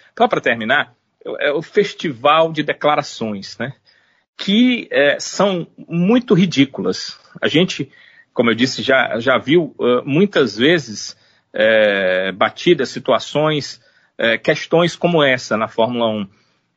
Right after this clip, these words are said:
E dizer que o piloto teria que ter uma punição mais grave, eu não vi outras punições acima de dez segundos. Dizer que o piloto teria que, é, ser punido com a suspensão de uma prova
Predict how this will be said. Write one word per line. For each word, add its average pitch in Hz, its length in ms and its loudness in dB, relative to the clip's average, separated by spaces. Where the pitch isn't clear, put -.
E 123 760 2
dizer 127 420 2
que 208 100 -2
o 185 60 0
piloto 135 480 2
teria 123 400 4
que - 180 -18
ter 135 160 0
uma 143 160 0
punição 139 440 -2
mais 117 200 0
grave, 120 380 0
eu 147 100 0
não 294 380 2
vi 117 460 2
outras 120 320 -2
punições 123 520 -2
acima 139 360 -4
de 147 100 0
dez 143 220 2
segundos. 113 640 -4
Dizer 160 400 2
que 196 200 -2
o 196 80 6
piloto 143 480 2
teria 147 540 2
que, 147 760 4
é, 117 400 4
ser 147 280 0
punido 139 520 -4
com 147 160 -2
a 139 40 2
suspensão 143 560 -6
de 143 80 -12
uma 120 120 0
prova 127 360 0